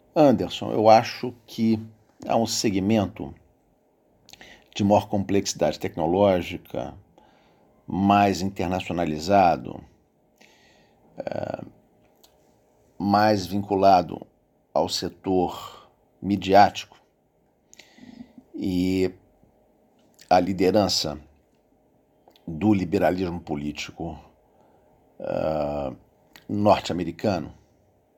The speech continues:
expresso, sobretudo,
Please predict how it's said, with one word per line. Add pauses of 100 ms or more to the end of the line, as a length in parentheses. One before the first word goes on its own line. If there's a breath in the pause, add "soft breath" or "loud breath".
(320)
expresso, (160)
sobretudo,